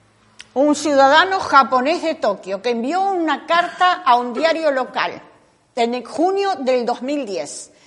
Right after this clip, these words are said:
y dice, Si ustedes están tan seguros de que Palestina,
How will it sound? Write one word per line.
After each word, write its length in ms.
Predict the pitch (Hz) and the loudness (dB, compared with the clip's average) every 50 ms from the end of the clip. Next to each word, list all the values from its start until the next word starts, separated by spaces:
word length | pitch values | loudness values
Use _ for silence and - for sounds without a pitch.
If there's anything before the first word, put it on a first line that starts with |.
| _ - _ _ _ _ | _ -20 _ _ _ _
y 120 | - 311 339 | 2 2 4
dice, 440 | 349 311 220 - - - 113 - - _ _ _ _ _ _ _ _ - - - - _ _ | 4 2 0 -2 -6 -12 -14 -16 -20 _ _ _ _ _ _ _ _ -20 -20 -20 -20 _ _
Si 240 | - - - 349 | -6 0 4 6
ustedes 600 | 403 440 427 427 - 466 415 311 214 196 190 - | 6 6 6 2 0 2 2 2 2 0 -2 -6
están 340 | 247 240 - 330 330 320 320 | -6 -4 -2 0 0 2 4
tan 180 | 320 359 370 392 | 4 4 4 2
seguros 420 | - 370 339 302 302 254 240 - | 0 -4 -4 -2 -2 -2 -2 -2
de 120 | 240 240 226 | -4 -4 -4
que 120 | 240 233 | -4 -2
Palestina, 760 | 240 240 247 247 247 - - - 381 330 277 202 185 - - | -2 -2 -2 -2 -4 -6 -4 -4 -4 -2 -2 -4 -6 -8 -10